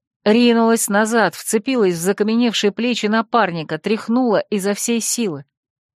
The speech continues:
«Рэнд, что произошло?» Он упорно молчал, но я не сдавалась, глядя только на побелевшие костяшки туго сжатых кулаков. «Райвент, Райф!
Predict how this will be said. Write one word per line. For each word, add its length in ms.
«Рэнд, 680
что 380
произошло?» 840
Он 180
упорно 480
молчал, 580
но 100
я 200
не 100
сдавалась, 680
глядя 440
только 340
на 140
побелевшие 640
костяшки 600
туго 320
сжатых 420
кулаков. 580
«Райвент, 800
Райф! 640